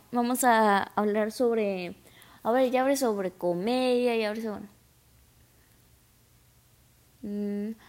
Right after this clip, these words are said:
ah, sobre la serie de Sonia. La serie de Sonia, mis respetos. No pensé que me llegara a infiltrar tanto sobre la trama. Y ahora estoy diciendo de que, ¿por qué no hay segunda temporada? ¿Por qué no hay segunda temporada? Es que se infiltró al fondo, es decir,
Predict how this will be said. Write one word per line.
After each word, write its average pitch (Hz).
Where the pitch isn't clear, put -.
ah, 311
sobre 285
la 247
serie 285
de 269
Sonia. 233
La 220
serie 262
de 302
Sonia, 277
mis 240
respetos. 214
No 240
pensé 294
que 302
me 262
llegara 208
a 254
infiltrar 262
tanto 269
sobre 262
la 214
trama. 220
Y 262
ahora 285
estoy 320
diciendo 277
de 262
que, 269
¿por 285
qué 320
no 339
hay 359
segunda 320
temporada? 262
¿Por 285
qué 381
no 359
hay 359
segunda 330
temporada? 262
Es 262
que 349
se 320
infiltró 294
al 330
fondo, 294
es 311
decir, 294